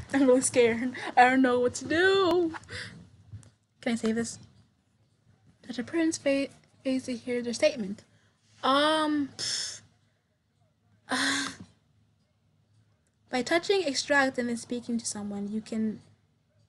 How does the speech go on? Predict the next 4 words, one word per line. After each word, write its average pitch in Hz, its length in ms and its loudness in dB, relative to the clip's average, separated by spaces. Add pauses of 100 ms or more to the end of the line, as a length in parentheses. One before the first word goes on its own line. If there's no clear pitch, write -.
extract 262 460 0 (120)
additional 233 1080 -4
statements. 220 560 -4 (4000)
Uh, 247 440 -2